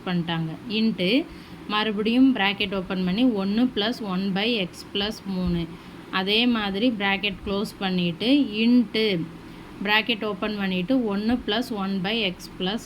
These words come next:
நாலு, பிராக்கெட்டை க்ளோஸ் பண்ணிட்டாங்க. இப்ப நம்ம பிராக்கெட்டுக்கு உள்ள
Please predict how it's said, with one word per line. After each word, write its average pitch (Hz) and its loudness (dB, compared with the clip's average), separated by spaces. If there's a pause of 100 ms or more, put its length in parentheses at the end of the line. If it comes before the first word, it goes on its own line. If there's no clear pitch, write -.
(100)
நாலு, 170 0 (200)
பிராக்கெட்டை 196 -2 (100)
க்ளோஸ் 202 -2
பண்ணிட்டாங்க. 165 -4 (420)
இப்ப 247 0
நம்ம 202 -2 (440)
பிராக்கெட்டுக்கு 220 0 (140)
உள்ள 233 2